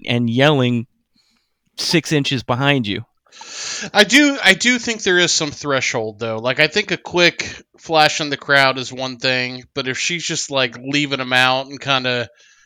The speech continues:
Speaker 2: you know, flipping
Speaker 1: So
Speaker 2: the nip
Speaker 1: you
Speaker 2: and tweaking and stuff and
Speaker 1: So
Speaker 2: flopping 'em
Speaker 1: you've got,
Speaker 2: around.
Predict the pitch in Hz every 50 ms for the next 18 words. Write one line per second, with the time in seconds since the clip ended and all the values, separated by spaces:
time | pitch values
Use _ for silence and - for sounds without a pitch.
0 | _ _ _ - 131 123 120 113 113 110 175 165 156 143 135 - - 165 165 160
1 | 156 156 151 147 143 139 147 143 143 143 143 143 143 185 156 143 139 131 135 135
2 | - - - - 160 156 151 - 143 151 151 147 147 143 143 139 127 - - 151
3 | 147 143 143 143 143 143 139 135 - - 135 127 123 120 113 - - - - -
4 | - _ - - - - 156 147 147 165 156 143 151 180 180 165 135 131 131 127
5 | 123 123 117